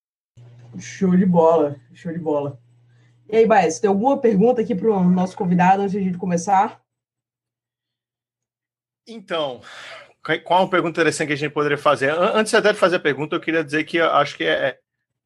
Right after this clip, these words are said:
Speaker 2: que é algo que é importante a gente saber dos riscos. É uma das principais coisas. Algumas coisas talvez a gente não consiga evitar, mas saber os riscos, né? Do que, do que a gente tá envolvido por aí. E, ah, uma coisa interessante. É,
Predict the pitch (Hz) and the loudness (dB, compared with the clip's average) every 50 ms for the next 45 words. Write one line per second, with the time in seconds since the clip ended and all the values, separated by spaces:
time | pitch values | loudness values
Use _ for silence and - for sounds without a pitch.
0 | _ _ _ _ _ _ - 131 139 139 139 - 151 147 151 151 151 143 - 156 | _ _ _ _ _ _ -2 -2 -2 0 -2 -2 -2 -2 -2 -2 -4 -6 -6 -8
1 | 143 - 160 156 175 160 143 160 160 147 - - - 165 170 143 165 175 180 185 | -4 -4 -4 -2 -2 -2 0 0 0 -2 -2 -2 0 2 2 4 2 2 2 0
2 | 139 143 143 131 - - 117 - - - - 151 147 - - - 160 151 151 147 | -2 -2 -2 -4 -4 -8 -12 -14 -14 -6 -2 -2 -2 -2 -4 -6 -6 -6 -6 -6
3 | 151 - 156 143 - - 165 165 165 - 147 135 127 123 113 - - _ _ _ | -6 -8 -10 -4 0 0 0 0 -2 -4 -6 -6 -6 -8 -10 -14 -18 _ _ _
4 | _ _ _ - 131 139 160 147 - 175 160 - 165 151 156 151 143 156 156 151 | _ _ _ -12 -6 -4 -4 -2 -2 -2 -2 0 0 2 2 2 2 0 -2 -2
5 | - 160 143 - 160 143 143 151 139 - 143 143 165 165 165 151 - - 156 139 | -2 -4 -4 -4 -4 -4 -4 -4 0 2 4 4 4 4 0 0 0 0 0 0
6 | 160 170 160 - 131 135 131 - - 131 113 120 123 131 127 _ _ _ _ _ | 0 -2 -4 -4 -8 -10 -10 -10 -14 -16 -14 -12 -12 -12 -14 _ _ _ _ _
7 | 131 127 - 147 143 143 143 143 139 131 131 - 156 139 156 139 147 156 - 156 | -20 -16 -12 -10 -8 -8 -8 -10 -12 -14 -8 -6 -2 -2 0 0 0 0 2 0
8 | 151 151 139 151 156 135 117 135 135 131 - 143 139 127 120 113 107 - _ _ | 0 2 0 -2 -2 -2 -2 -6 -8 -8 -4 -2 0 0 0 -2 -6 -12 _ _
9 | _ _ _ _ _ _ - - _ _ _ _ _ 139 139 151 156 160 165 170 | _ _ _ _ _ _ -20 -20 _ _ _ _ _ -6 -4 -2 -2 -2 -2 -4
10 | 170 175 - 214 240 269 208 147 151 208 220 247 240 214 - 254 233 - - 170 | -4 -4 0 2 2 2 2 2 0 0 -2 -2 -4 -2 0 0 0 0 -2 -4
11 | 151 139 - - - _ _ _ _ - - _ _ _ - - 139 131 135 135 | -6 -6 -8 -12 -20 _ _ _ _ -20 -20 _ _ _ -20 -12 -8 -6 -4 -2
12 | 135 131 131 131 127 123 127 - | -2 -2 -2 -4 -4 -6 -8 -10